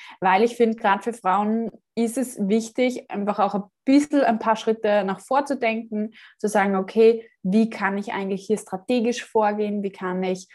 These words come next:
mir was Langfristiges aufbauen und was ist überhaupt mein langfristiges Karriereziel? Über das werden wir heute sprechen, weil das sind so meine Passionen natürlich auch als Karriere- und Leadership-Coach.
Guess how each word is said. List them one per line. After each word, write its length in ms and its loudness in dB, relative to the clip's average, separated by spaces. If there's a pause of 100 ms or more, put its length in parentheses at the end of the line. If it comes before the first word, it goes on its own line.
(220)
mir 160 4
was 160 2
Langfristiges 840 0
aufbauen 480 -2
und 160 -6
was 240 -8
ist 140 -8
überhaupt 380 -2
mein 160 -2
langfristiges 680 -6
Karriereziel? 600 0
Über 220 2
das 180 2
werden 140 4
wir 80 2
heute 160 0
sprechen, 500 -4
weil 120 2
das 180 -2
sind 160 -4
so 100 0 (360)
meine 200 0
Passionen 680 -2
natürlich 520 -2
auch 200 -2
als 180 -8
Karriere- 580 0
und 140 -6
Leadership-Coach. 880 0